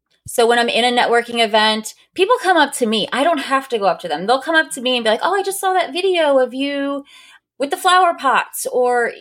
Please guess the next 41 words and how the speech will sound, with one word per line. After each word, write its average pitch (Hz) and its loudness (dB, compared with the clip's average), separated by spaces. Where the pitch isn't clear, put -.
whatever 311 4
it 254 6
is. 247 2
But 226 -4
they 269 4
come 302 -4
up 285 -2
to 262 -8
me 240 -2
and 214 -4
it - -12
starts 226 -2
the 226 -10
conversation, 196 -4
which 180 -4
takes - -2
the - 2
edge 202 0
off 180 2
of 180 -4
<laughs> - -
it. 269 0
It - -6
takes 381 2
the 254 -2
edge 233 2
off 208 2
of 180 -10
me, 156 -10
ideally. 160 -6
So 220 -6
I, 214 0
I 226 -2
do 277 -8
love 214 0
that. 175 0
Um, 185 -6
it's 277 0
also 285 2
been 285 2
able, 262 2